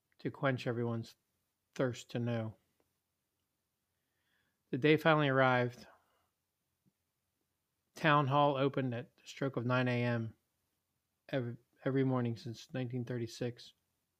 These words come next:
The only difference today was that there was a large crowd, some who had been there since dawn, ready to see the list. The doors opened and all of the flowers pushed through the large opening. Everyone rushed around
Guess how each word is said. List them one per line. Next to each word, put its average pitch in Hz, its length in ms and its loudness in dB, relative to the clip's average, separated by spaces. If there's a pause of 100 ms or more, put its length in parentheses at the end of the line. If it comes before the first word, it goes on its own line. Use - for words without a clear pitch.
(760)
The 139 80 0
only 135 160 2
difference 131 400 -2
today 131 400 2
was 120 200 -2
that 120 180 -4
there 120 140 -2
was 117 100 -4
a 113 80 -4
large 120 360 -2
crowd, 117 460 -2 (160)
some 131 320 -2
who 123 140 0
had 117 120 0
been 123 200 -2
there 117 240 -4
since 120 300 -10
dawn, 113 420 -2 (100)
ready 123 240 -2
to 117 160 -8
see 123 140 -6
the 117 140 -4
list. 139 340 0 (1600)
The 131 100 -2
doors 147 320 4
opened 139 360 2
and 120 140 -2
all 131 200 2
of 135 100 -4
the 127 60 -6
flowers 123 480 -4 (120)
pushed - 320 -6 (360)
through 127 360 -2 (120)
the 123 120 -6
large 120 360 -4
opening. 113 440 -6 (1080)
Everyone 139 360 0
rushed 131 380 0
around 127 520 -2